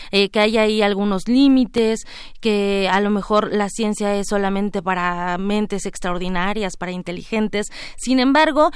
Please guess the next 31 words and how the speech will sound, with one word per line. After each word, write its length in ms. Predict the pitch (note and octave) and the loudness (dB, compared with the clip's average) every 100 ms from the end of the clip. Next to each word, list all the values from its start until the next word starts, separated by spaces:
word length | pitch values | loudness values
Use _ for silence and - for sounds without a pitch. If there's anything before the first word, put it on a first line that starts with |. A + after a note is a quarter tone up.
| - | -4
creo 220 | - C#4 C#4 | -2 0 2
que 300 | C#4+ C4+ - | 0 0 -2
parte 380 | B3 B3+ C#4+ | -4 -4 -2
de 140 | C4+ A#3 | 0 0
tu 120 | G3+ | -2
labor, 340 | G3+ F#3 G3+ | -2 0 -2
pues, 240 | - G3+ A3+ | -4 -6 -6
ha 80 | A3+ | -4
sido 240 | C4 B3+ | -2 -2
acercar 560 | A#3+ A3 G3 - C#4+ B3+ | -2 -4 -4 0 0 0
la 120 | G#3 | -2
ciencia 480 | - G#3+ G#3 A3 G#3 - - | -2 -4 -2 -2 -4 -6 -12
a 100 | - | -6
todas 300 | G#3 A#3 A#3+ | 0 2 2
las 180 | A3+ G3 | 2 -2
edades, 460 | F3+ E3+ E3 E3 - | -4 -2 -4 -6 -10
desde 460 | G3 G#3 F#3 G3+ G3+ | -4 -4 -2 -4 -4
pequeños, 540 | G#3 - C#4+ C4+ C#4 - - - | -6 0 2 4 2 -2 -14 -2
con, 360 | A3 G#3+ G#3 | 2 4 2
con 760 | F#3 G#3 G3+ G3 G3 G3 G3 F#3+ | 0 0 2 0 0 0 -2 -4
Querés 420 | G#3 G3 A3+ - | -2 0 0 -2
Saber, 440 | G3+ G3 A#3+ D4 - - _ | -2 0 0 -4 -8 -20 _
con 140 | A3 | -2
estas 260 | G3+ A3 G#3 | -2 -2 -6
historias 640 | F#3 - A#3 A3+ G3+ G3 | -8 -2 0 2 -2 -4
que 120 | - F3+ | -8 -8
abrazan 540 | E3 G#3+ A#3 - G3+ | -2 2 2 2 0
a 60 | F#3 | 0
la 120 | F3+ | -2
divulgación 600 | F3+ E3+ F3+ F3 G3+ G3 | -4 -6 -6 -6 -4 -4
científica. 840 | - F#3+ - A3+ G#3 G#3+ - F3 | -4 -6 -4 -6 -4 -6 -2 -2